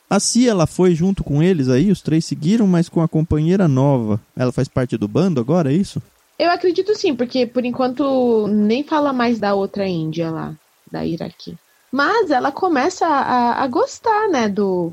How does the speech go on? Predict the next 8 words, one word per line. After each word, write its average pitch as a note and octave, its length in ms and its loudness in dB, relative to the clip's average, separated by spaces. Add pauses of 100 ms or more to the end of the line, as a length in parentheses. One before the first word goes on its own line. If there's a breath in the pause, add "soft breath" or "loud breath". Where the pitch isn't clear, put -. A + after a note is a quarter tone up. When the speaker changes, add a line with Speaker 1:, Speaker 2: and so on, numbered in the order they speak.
Speaker 2:
Macunaíma, F3+ 640 -4
né, D#3+ 300 -4
a G3 80 -2
síndrome E3+ 380 -2
de E3 100 -8
Estocolmo D3+ 480 -8
aí. C3+ 160 -10 (220)
Porque, G3+ 1300 0